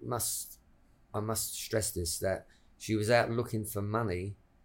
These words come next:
doesn't necessarily mean she was out looking for a client.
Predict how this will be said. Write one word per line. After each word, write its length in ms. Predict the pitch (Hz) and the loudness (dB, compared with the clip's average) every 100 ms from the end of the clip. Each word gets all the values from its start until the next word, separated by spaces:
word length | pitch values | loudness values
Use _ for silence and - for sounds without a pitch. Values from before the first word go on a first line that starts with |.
| - - - - - - - - - _ - 107 | -20 -20 -20 -20 -20 -20 -20 -20 -20 _ -20 0
doesn't 340 | 127 120 113 | 2 4 2
necessarily 920 | 120 123 123 120 107 - 117 110 101 104 | 0 0 0 0 0 0 2 2 0 -2
mean 560 | 110 120 95 92 110 - - - | 0 0 0 -2 -8 -10 -20 -14
she 220 | - - | -8 -2
was 180 | 101 90 | -2 0
out 280 | 101 101 90 | 0 0 -2
looking 280 | 92 101 98 | -6 -6 -6
for 180 | - 92 | -4 -6
a 40 | |
client. 480 | 85 107 87 80 | -4 -4 -2 -2